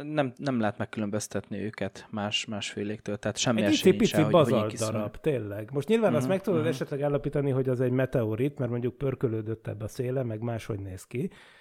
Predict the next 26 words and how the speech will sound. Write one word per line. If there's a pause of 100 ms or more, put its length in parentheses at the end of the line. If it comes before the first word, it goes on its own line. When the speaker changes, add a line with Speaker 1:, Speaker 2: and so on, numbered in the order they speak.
(140)
Speaker 2:
De
hogy
azt,
azt,
hogy
így
ránézésre
azt
mondod,
hogy
hú,
hát
ez
a
Holdról
jön, (420)
az
nem
úgy
van. (140)
Ugye
labor
bevizsgálást
kell
olyankor
tartani.